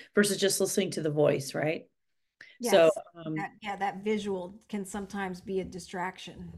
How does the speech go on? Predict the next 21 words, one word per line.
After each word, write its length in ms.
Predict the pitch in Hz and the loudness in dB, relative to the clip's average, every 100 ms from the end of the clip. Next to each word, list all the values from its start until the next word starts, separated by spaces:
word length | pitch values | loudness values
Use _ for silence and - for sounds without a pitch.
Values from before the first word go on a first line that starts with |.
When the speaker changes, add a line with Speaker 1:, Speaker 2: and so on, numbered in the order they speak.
| - | -18
Speaker 2:
So 160 | - - | -18 -6
Speaker 1:
Yeah, 200 | 175 156 143 - - | -4 -2 -4 -10 -4
Speaker 2:
let's, 80 | 196 | 2
Speaker 1:
yeah. 100 | 170 143 | 4 4
Speaker 2:
let's, 120 | - | 0
like, 120 | 208 _ 226 | -12 _ -8
kinda 200 | 220 185 | -4 -4
zone 380 | 196 220 208 | -2 0 0
in 200 | 208 202 | 0 -2
a 80 | 190 | -2
little 240 | 196 190 185 | -2 -4 -4
bit 220 | 185 190 | -6 -8
more. 240 | 208 202 | -6 -6
And 100 | 190 | -4
I, 160 | 214 233 | -4 -2
I 100 | 233 | -4
think 280 | 226 247 214 | -2 -4 -6
to 60 | 226 | -6
your 120 | 233 | -6
point 340 | 233 240 226 | -4 -4 0
of, 160 | 220 208 | -2 -4